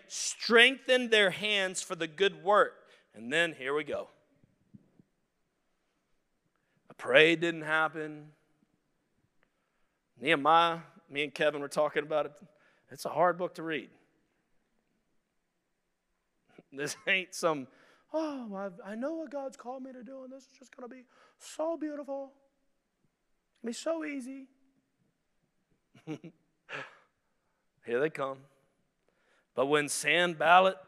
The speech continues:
the Surat and Tobiah the Tickbite, and now Geshem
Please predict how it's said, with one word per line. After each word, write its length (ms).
the 80
Surat 640
and 160
Tobiah 600
the 120
Tickbite, 600
and 180
now 240
Geshem 400